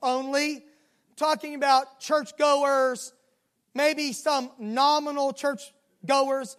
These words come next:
nominal Christians, which means Christians in name only. A, a nation of hearers. There is more word,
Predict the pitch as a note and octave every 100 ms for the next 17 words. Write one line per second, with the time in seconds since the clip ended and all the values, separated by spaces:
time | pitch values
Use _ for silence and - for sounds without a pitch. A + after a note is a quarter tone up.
0 | _ A#3+ C#4+ D4 B3 D#4 D4 - C#4+ G#3+
1 | A#3+ - C4 A#3 _ _ _ - D4 -
2 | C#4 G3+ A3+ G#3+ B3 C4 B3+ B3+ C4 B3+
3 | G#3 D3+ - _ _ _ _ _ _ -
4 | C4+ D4 C#4+ C#4+ F4 E4+ D#4+ C#4+ G3 -
5 | F4+ C#4+ F3 - - _ _ _ _ -
6 | D#4 C#4+ A#3+ A3+ C4+ F4+ F#4+ F#4+ F#4 -
7 | _ _ G3 F#3+ D#4 C#4+ G#3 A#3 B3